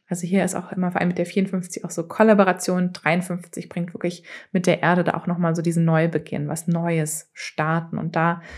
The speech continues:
natürlich trotzdem immer, ne, was, was hat sich da bewährt und was schwingt da fürs nächste Jahr mit? Ab dem elften ersten, das heißt, das ist jetzt die nächste Sequenz, in die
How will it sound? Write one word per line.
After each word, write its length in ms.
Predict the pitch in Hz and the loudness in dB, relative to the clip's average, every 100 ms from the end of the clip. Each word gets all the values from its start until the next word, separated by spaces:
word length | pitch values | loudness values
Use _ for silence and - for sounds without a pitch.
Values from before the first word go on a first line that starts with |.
| - - | -16 -10
natürlich 300 | 208 208 202 | 2 2 2
trotzdem 380 | - 190 - 180 | 2 0 0 0
immer, 400 | 180 175 175 - _ _ | 2 2 0 -6 _ _
ne, 180 | 175 175 | -6 0
was, 460 | 175 175 - - _ - | 0 0 -4 -6 _ -8
was 200 | 180 190 | -6 -4
hat 100 | 180 | -6
sich 140 | 175 | -2
da 100 | 170 | -2
bewährt 640 | 170 175 202 208 202 - _ _ - - | -2 2 6 6 4 -2 _ _ -20 -4
und 360 | 190 190 180 - | 0 2 0 -6
was 140 | 175 | -8
schwingt 240 | - 180 170 | -2 -2 -2
da 60 | |
fürs 240 | 170 170 - | -4 -6 -4
nächste 320 | 160 - - | -4 -4 -4
Jahr 120 | 165 | -2
mit? 380 | 160 156 - _ _ _ _ _ _ _ _ _ _ _ _ - - - - - - - - - _ _ _ _ _ _ _ _ _ | 0 -2 -8 _ _ _ _ _ _ _ _ _ _ _ _ -20 -20 -20 -20 -20 -20 -20 -20 -20 _ _ _ _ _ _ _ _ _
Ab 300 | 175 180 - | -2 -2 -2
dem 640 | - 170 170 170 180 180 180 _ _ _ _ | 2 2 2 0 0 -2 -6 _ _ _ _
elften 400 | - 165 202 - | 4 4 4 0
ersten, 440 | - 208 233 240 220 | 0 4 4 2 0
das 180 | 175 - | 0 -2
heißt, 160 | 170 | -6
das 60 | - | -6
ist 80 | - | -6
jetzt 260 | 160 - | -6 -4
die 60 | 170 | 0
nächste 420 | 170 160 165 190 | 4 4 2 -2
Sequenz, 560 | 190 196 - 196 214 - | -2 -4 0 0 0 0
in 220 | - 202 | 0 0
die 480 | 190 196 202 202 | 2 4 2 0